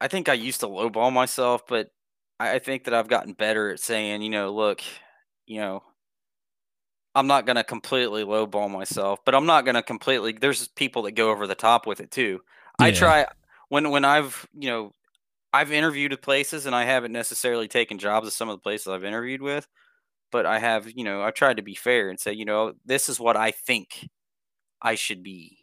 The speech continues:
Speaker 1: where I should, you know, where I should be."
Speaker 2: Right. I always,
Speaker 1: So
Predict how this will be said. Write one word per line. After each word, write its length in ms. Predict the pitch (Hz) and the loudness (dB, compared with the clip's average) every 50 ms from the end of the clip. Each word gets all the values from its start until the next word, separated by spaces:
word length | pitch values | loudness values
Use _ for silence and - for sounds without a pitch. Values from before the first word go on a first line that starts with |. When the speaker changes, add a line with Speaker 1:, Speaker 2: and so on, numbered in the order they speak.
| _ _ _ | _ _ _
Speaker 1:
where 340 | - 107 107 104 95 95 | -6 -4 -2 -2 -2 -4
I 100 | 95 92 | -6 -8
should, 240 | 92 - - 101 85 _ | -8 -8 -8 -10 -10 _
you 160 | - 110 92 | -10 -10 -10
know, 80 | 82 82 | -12 -14
where 200 | - 98 95 90 | -16 -16 -14 -14
I 80 | 85 - | -14 -12
should 240 | - - - - - | -12 -14 -14 -16 -18
be." 240 | - - - _ _ - | -20 -20 -20 _ _ -4
Speaker 2:
Right. 420 | - 85 80 80 82 - - - - _ _ | -2 -2 -2 -2 -4 -4 -6 -8 -10 _ _
I 100 | - 143 | 2 2
always, 440 | 165 170 151 131 117 107 98 87 - | 4 4 4 4 4 4 4 2 0
Speaker 1:
So 60 | - | -4